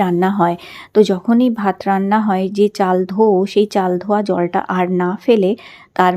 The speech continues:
মধ্যে যেদিন যেদিন শ্যাম্পু করবে সেদিন সেদিন এই চাল ধোয়া জলের মধ্যে লেবু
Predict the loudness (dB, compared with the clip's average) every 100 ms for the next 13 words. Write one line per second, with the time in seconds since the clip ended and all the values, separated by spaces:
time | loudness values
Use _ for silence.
0 | -2 -4 -2 -2 2 0 0 -2 0 0
1 | 0 -2 -2 -2 0 0 2 0 0 -2
2 | -2 -2 -2 -2 -2 -6 -20 _ 2 2
3 | 2 0 0 0 0 2 2 2 0 -4
4 | -2 -2 2 2 4 0